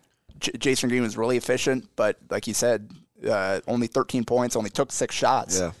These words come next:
Speaker 2: very
Speaker 1: Uh,
Speaker 2: effi-, very efficient on the offensive end. Kind of had some offensive lulls and stretches, but mostly it was due to playing time because of foul trouble.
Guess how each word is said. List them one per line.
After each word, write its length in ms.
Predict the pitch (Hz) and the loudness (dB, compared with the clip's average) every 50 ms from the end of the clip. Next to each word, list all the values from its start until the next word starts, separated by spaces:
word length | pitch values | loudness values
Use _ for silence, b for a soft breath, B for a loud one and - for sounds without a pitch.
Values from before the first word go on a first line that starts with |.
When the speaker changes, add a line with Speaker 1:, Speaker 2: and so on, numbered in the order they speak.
| _ _ _ | _ _ _
Speaker 2:
very 180 | - 117 127 127 120 | 2 4 4 4 4
Speaker 1:
Uh, 40 | 92 | 4
Speaker 2:
effi-, 160 | - 117 107 110 | 2 0 -2 0
very 360 | 107 120 131 139 139 147 135 | 0 2 4 6 6 4 4
efficient 360 | 120 - 123 117 107 - - | 2 2 0 2 2 2 0
on 80 | 110 104 | 0 0
the 60 | 101 98 98 | 0 0 0
offensive 320 | 92 - 104 92 - 101 | -2 -2 -4 -6 -4 -2
end. 180 | 110 107 104 B B B B B B B B _ - - _ _ | -2 -2 -2 B B B B B B B B _ -20 -20 _ _
Kind 220 | - 143 147 156 165 | 0 2 4 4 4
of 200 | 160 151 - - - - - - | 4 2 0 -6 -14 -14 -6 -2
had 260 | 120 117 151 156 151 - | 0 2 2 2 2 2
some 200 | - 147 135 - | 2 2 2 4
offensive 540 | - 127 131 - - 143 123 - 139 113 | 4 4 4 4 2 0 0 0 -2 0
lulls 400 | 107 110 107 113 117 117 113 - 117 | 2 2 4 4 4 4 2 0 0
and 160 | 113 104 95 | 0 0 0
stretches, 840 | - - - - - - 117 131 - - - - 147 156 165 156 - | 0 0 0 -2 0 0 0 0 0 -2 -2 0 0 0 0 0 -2
but 200 | - - 131 107 | -2 -2 -4 -2
mostly 460 | 104 113 117 123 123 120 - 127 117 | 0 0 0 2 2 2 2 2 2
it 40 | 101 101 | 0 0
was 120 | 104 95 | -2 -4
due 140 | - - 110 | -2 -2 -2
to 80 | 92 92 | -2 -2
playing 360 | - - 104 101 101 101 92 | -4 -4 -4 -2 -2 -4 -4
time 320 | - 107 92 92 90 87 B B B B B B - | -4 -4 -4 -4 -4 -6 B B B B B B -8
because 240 | 107 - 113 95 - | -4 -2 -2 -2 -2
of 60 | - | -2
foul 200 | - 92 90 85 | -2 -2 -2 -2
trouble. 280 | - 95 80 82 80 | -4 -6 -8 -8 -12